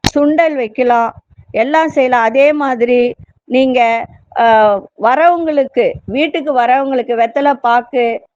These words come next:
உம், முடிந்தால், உங்களால முடிந்தால் துணி வச்சு கொடுக்கலாம், புடவை ஜாக்கெட் வச்சு கொடுக்கலாம்.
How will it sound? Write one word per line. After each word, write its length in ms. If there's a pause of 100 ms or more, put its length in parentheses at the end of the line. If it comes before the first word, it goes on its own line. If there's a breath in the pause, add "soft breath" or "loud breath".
(180)
உம், 520
முடிந்தால், 880 (260)
உங்களால 500
முடிந்தால் 840 (320)
துணி 260
வச்சு 340
கொடுக்கலாம், 600 (120)
புடவை 420
ஜாக்கெட் 420
வச்சு 360
கொடுக்கலாம். 560